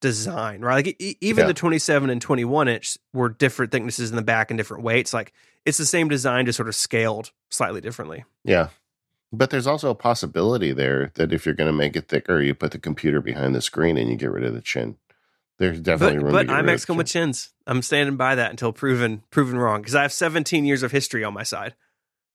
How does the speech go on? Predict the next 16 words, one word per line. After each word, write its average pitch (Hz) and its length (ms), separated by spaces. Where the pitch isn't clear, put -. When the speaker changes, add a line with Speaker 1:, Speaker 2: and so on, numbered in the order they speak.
Speaker 2:
Well, 98 200
one 120 280
other 143 200
thing 107 260
on 92 100
the 87 100
new 95 140
iMac 76 440
that, 71 300
um, 73 360
I, 90 320
I 98 80
raised 90 340
my 76 180
eyebrows 71 480
on 64 400